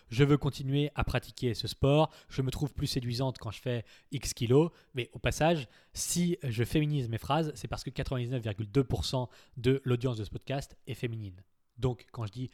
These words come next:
je me trouve plus séduisante quand je fais X kilos », je parle évidemment pas de moi.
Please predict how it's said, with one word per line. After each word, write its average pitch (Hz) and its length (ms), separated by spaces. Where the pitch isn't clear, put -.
je - 140
me 131 60
trouve 131 200
plus 131 120
séduisante 117 460
quand 113 100
je - 80
fais 113 100
X - 140
kilos », 135 440
je - 120
parle - 260
évidemment 117 340
pas 135 140
de 117 80
moi. 107 180